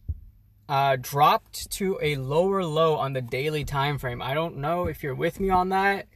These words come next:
but if you go to tradingview dot com and you see that, there was a small bounce, and then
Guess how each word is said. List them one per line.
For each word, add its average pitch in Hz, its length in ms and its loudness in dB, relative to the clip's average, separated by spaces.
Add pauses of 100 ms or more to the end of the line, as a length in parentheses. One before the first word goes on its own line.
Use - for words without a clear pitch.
(400)
but 131 100 -4
if 131 100 -4
you 180 60 0
go 180 140 2
to 165 80 0
tradingview 180 560 0
dot 170 220 2
com 175 540 0
and 135 280 -2
you 127 100 -8
see 165 220 -2
that, 196 400 2
there 147 140 -4
was 135 100 -4
a 123 60 -4
small 175 360 0
bounce, 175 720 0 (800)
and 143 260 0
then 135 600 0